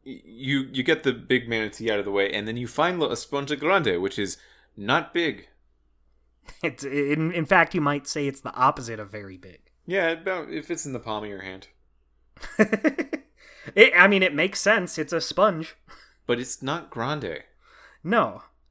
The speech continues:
Speaker 2: Uh,
Speaker 1: No.
Speaker 2: I guess what it does is the grande. It, it, it
Speaker 1: Oh,
Speaker 2: is a
Speaker 1: <laughs> it,
Speaker 2: big
Speaker 1: it
Speaker 2: deal.
Speaker 1: does big.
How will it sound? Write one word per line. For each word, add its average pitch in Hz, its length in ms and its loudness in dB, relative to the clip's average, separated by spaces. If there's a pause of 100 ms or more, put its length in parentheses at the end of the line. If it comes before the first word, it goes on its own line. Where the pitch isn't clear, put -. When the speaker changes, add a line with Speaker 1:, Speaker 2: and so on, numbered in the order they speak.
(120)
Speaker 2:
Uh, 139 220 2
Speaker 1:
No. 135 80 -2
Speaker 2:
I 139 100 4
guess 208 220 6
what 240 140 6
it 127 180 2
does 135 340 4
is 110 140 -12
the 113 140 -8
grande. 101 400 -10
It, 92 440 -14
it, 135 220 -4
it 147 60 4
Speaker 1:
Oh, 151 100 10
Speaker 2:
is 240 260 10
a 160 40 6
Speaker 1:
<laughs> - 40 6
it, - 60 4
Speaker 2:
big 147 160 4
Speaker 1:
it 180 140 4
Speaker 2:
deal. 107 160 -2
Speaker 1:
does 156 420 4
big. 87 480 -4